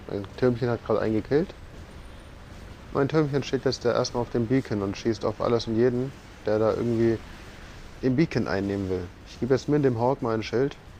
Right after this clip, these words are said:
und nehme jetzt den Beacon da unten ein. Jetzt ist das Türmchen wieder zurück auf mir.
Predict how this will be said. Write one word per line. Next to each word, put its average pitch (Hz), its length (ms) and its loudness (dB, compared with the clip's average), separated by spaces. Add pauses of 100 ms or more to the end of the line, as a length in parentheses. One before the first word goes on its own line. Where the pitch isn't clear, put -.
(460)
und 110 120 0
nehme 117 200 0
jetzt - 140 -6
den 110 120 -2
Beacon 113 260 -2
da 113 140 2
unten 135 340 -6
ein. 104 260 -4 (220)
Jetzt 123 200 -6
ist 131 140 -8
das 120 120 -6
Türmchen 120 400 -2
wieder 117 180 0
zurück 127 320 -2
auf 127 220 0
mir. 143 180 -2